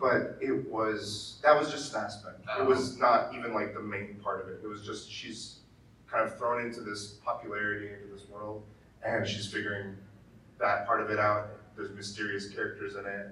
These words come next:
Speaker 1: There's, like, stuff she's trying to figure out between the two worlds 'cause she's trying to stay anonymous
Speaker 2: Mm-hmm.
Speaker 1: while doing this, and it's kinda interesting how she balances it all, and, and, like, the comedy that also goes with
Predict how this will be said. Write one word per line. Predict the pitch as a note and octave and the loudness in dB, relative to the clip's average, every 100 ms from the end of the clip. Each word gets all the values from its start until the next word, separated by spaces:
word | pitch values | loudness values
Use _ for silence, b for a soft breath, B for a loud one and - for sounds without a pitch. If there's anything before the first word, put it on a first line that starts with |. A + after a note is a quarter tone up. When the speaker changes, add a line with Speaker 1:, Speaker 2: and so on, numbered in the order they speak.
| - B B B - | -14 B B B -6
Speaker 1:
There's, | G#2 G2+ F#2+ - | -4 -2 -2 -4
like, | G2+ F#2+ | -4 -4
stuff | - - - | -4 -2 -2
she's | - G#2 | -2 -8
trying | - G2+ G2+ G2 | -2 0 0 -4
to | |
figure | - G#2+ G2 G2 | -10 -8 0 2
out | F#2+ - | 2 -2
between | G#2 F#2+ | -10 -10
the | G2 | -10
two | - G#2 | -12 -10
worlds | G#2 G#2 G2+ | -8 -8 -8
'cause | - - | -10 -12
she's | - - | -10 -2
trying | A#2 | 0
to | A2+ | 0
stay | - G2+ | -2 -2
anonymous | - G#2+ G2 G#2 G2+ - | 0 0 0 -2 -8 -10
Speaker 2:
Mm-hmm. | - - - - - | -12 -14 -14 -14 -4
Speaker 1:
while | A#2+ - | -2 0
doing | - G2+ | -2 -2
this, | G2 G2 - | -2 -4 -6
and | F#2+ F#2 | -10 -12
it's | - | -14
kinda | - - G2 F#2+ - - - | -4 0 0 -2 -8 -14 -10
interesting | - - - A#2 | -6 -6 -4 -2
how | - | -2
she | G#2 G#2 | -2 2
balances | A2+ F#2+ F#2+ - G2 | 4 4 2 -2 -6
it | F#2+ | -4
all, | F#2+ G2 F#2+ | 0 0 0
and, | - | -2
and, | C3 | 2
like, | C#3 - | 2 2
the | - | -2
comedy | - A2 G2 G2+ | 0 2 2 0
that | G2 | -2
also | G2 - G2 | -2 -6 -12
goes | F#2 | -12
with | F#2+ F#2 | -12 -16